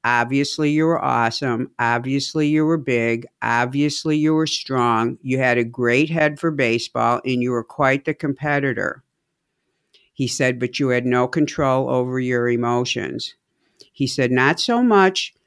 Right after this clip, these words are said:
uh, you know, like, flagrantly running around being emotional, but that you were such a touch-, tough competitor that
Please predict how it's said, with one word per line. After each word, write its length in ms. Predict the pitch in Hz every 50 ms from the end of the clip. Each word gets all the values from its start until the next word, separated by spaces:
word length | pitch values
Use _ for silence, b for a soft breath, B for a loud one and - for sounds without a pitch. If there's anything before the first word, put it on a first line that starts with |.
| _ _ _ _ _ _ _ -
uh, 260 | - 147 147 135 135 -
you 160 | 160 156 160
know, 220 | 147 139 131 131 127
like, 340 | 127 120 120 120 - - - _ _ _
flagrantly 680 | - - 165 156 151 151 139 143 135 - 135 131 127
running 320 | 127 127 123 127 131 127 127
around 320 | 127 127 123 120 123 123
being 240 | 123 127 123 123 117
emotional, 880 | 117 117 123 127 127 135 143 139 - - 135 117 107 107 98 107 - _ _ _ _ _ _ _ _ _ _ _ _ _ -
but 180 | 123 135 123 -
that 200 | 139 139 135 -
you 180 | 151 147 143
were 160 | 131 131 127
such 480 | 120 - - - 160 151 170 196 - -
a 100 | 233 220
touch-, 540 | 214 - - - 185 165 170 170 - - _ _ -
tough 340 | - - 165 170 165 - -
competitor 1040 | - - 147 135 - - - - - 190 190 185 170 139 117 110 98 73 62 - - _ _ _ _ _ _ _ _ b b b b b b b b b b b
that 580 | b 139 131 127 147 147 143 139 135 131 - -